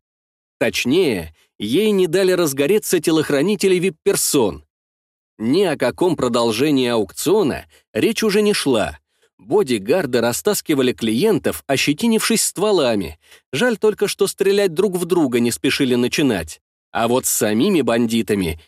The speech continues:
несколько стычек уже случилось. Не нужно быть семи пядей во лбу, чтобы понять, от чего во дворе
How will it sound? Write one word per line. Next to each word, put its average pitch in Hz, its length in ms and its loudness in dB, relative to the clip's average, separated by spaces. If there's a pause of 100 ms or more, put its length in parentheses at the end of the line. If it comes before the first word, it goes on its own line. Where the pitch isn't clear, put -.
(120)
несколько 220 560 -2
стычек 233 420 -2
уже 226 200 2
случилось. 135 760 0 (280)
Не 185 220 0
нужно 196 460 2
быть 170 220 0
семи 180 320 0
пядей 147 360 0
во 120 140 0
лбу, 196 240 -2
чтобы 147 340 0
понять, 220 420 0
от 190 160 -2
чего 202 520 0
во 131 100 2
дворе 143 440 -2